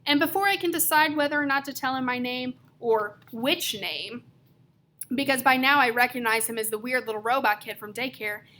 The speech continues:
and maybe he remembers me as Kicker. Anyhow, before I can say a word, he pulls the trigger on that crutch and makes a weapon noise, and he goes, Then die, Earthling, die. I motor out of there without saying a word,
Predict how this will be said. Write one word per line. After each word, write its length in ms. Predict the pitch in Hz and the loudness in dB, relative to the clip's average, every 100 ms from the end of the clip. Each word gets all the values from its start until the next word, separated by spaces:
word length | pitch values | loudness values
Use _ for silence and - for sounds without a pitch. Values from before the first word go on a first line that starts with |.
| - - | -12 -2
and 100 | 277 | 2
maybe 200 | 302 277 | 2 4
he 120 | 294 | 2
remembers 480 | 277 262 285 269 262 | 2 2 2 0 -2
me 200 | 262 226 | -2 0
as 140 | 214 | -2
Kicker. 500 | - 370 - 175 - _ _ _ _ _ - | -4 -8 -6 -10 -12 _ _ _ _ _ -2
Anyhow, 640 | 269 247 254 180 190 285 - _ _ _ | 0 0 -2 -4 -6 -6 -10 _ _ _
before 260 | 220 247 | -4 2
I 80 | 240 | 2
can 140 | 233 233 | 2 -2
say 200 | 240 220 | 0 0
a 60 | |
word, 260 | 220 240 226 | 0 0 -2
he 120 | 247 | -4
pulls 360 | 247 359 381 370 | -4 -2 -2 -4
the 80 | |
trigger 360 | 320 339 320 311 | -4 -2 0 2
on 140 | 285 | 2
that 200 | 269 277 | 4 2
crutch 340 | 269 277 277 - - - | 4 2 2 -6 -20 -10
and 120 | 240 | -4
makes 220 | 240 262 233 | 0 2 0
a 80 | |
weapon 420 | 214 269 269 226 214 | 0 0 0 -4 -6
noise, 300 | 185 196 208 | -6 -6 -6
and 120 | 208 | -6
he 120 | 240 | -6
goes, 420 | 220 214 202 - - - _ _ | -2 -2 -2 -6 -12 -20 _ _
Then 200 | 247 254 | 0 2
die, 440 | 269 277 277 233 233 | 6 8 8 6 0
Earthling, 520 | 226 226 233 233 226 | -4 -6 -6 -6 -2
die. 640 | 285 294 269 226 165 120 - _ _ _ _ _ _ _ _ _ _ | 4 6 6 0 -6 -10 -18 _ _ _ _ _ _ _ _ _ _
I 140 | 240 233 | 2 4
motor 320 | 254 269 247 | 6 6 6
out 180 | 240 240 | 6 6
of 60 | |
there 160 | 233 240 | 4 2
without 320 | 233 226 220 | 4 4 4
saying 260 | - 214 214 | 2 0 -2
a 60 | |
word, 420 | 208 214 214 214 | -2 0 0 -4